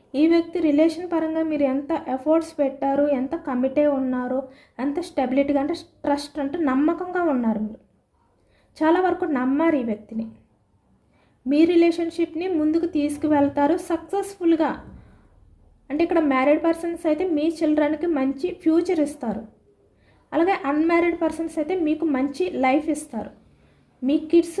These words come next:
మీరు కూడా చాలా హ్యాపీగా సక్సెస్ఫుల్ లైఫ్ అనేది లీడ్ చేయాలి. ఇంత నమ్మారనమాట ఈ వ్యక్తిని. అంత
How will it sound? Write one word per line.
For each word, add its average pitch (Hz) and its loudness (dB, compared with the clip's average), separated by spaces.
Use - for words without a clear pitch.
మీరు 320 2
కూడా 330 2
చాలా 330 0
హ్యాపీగా 302 0
సక్సెస్ఫుల్ 339 -2
లైఫ్ 285 2
అనేది 330 0
లీడ్ 277 0
చేయాలి. 233 -2
ఇంత 320 0
నమ్మారనమాట 269 0
ఈ 254 -2
వ్యక్తిని. 240 -4
అంత 254 -4